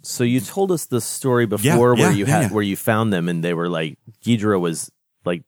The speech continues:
Speaker 1: what,
Speaker 2: Oh,
Speaker 1: twenty,
Speaker 2: no,
Speaker 1: twenty dollars, and you were
Speaker 2: no.
Speaker 1: like, "That's too expensive," or
Speaker 2: Ex-,
Speaker 1: something?
Speaker 2: well, yeah, that, that, that's just another thing that just was, like, uh,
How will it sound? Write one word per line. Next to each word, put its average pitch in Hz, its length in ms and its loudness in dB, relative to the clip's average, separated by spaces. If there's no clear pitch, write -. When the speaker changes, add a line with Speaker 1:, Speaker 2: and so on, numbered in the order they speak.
Speaker 1:
what, - 160 -2
Speaker 2:
Oh, 92 200 2
Speaker 1:
twenty, 92 200 2
Speaker 2:
no, 95 120 -2
Speaker 1:
twenty 139 220 2
dollars, 123 420 2
and 113 80 6
you 98 40 2
were 92 80 2
Speaker 2:
no. 120 40 2
Speaker 1:
like, 110 140 0
"That's 123 160 -2
too 139 140 2
expensive," 123 440 0
or 113 40 0
Speaker 2:
Ex-, 104 100 0
Speaker 1:
something? 117 260 -2
Speaker 2:
well, 98 220 2
yeah, 82 300 -4
that, 87 320 -4
that, 87 240 -2
that's 87 260 -4
just 76 240 -6
another 69 260 -10
thing 71 260 -12
that - 120 -16
just - 240 -12
was, 143 160 -12
like, 131 220 -10
uh, - 40 -20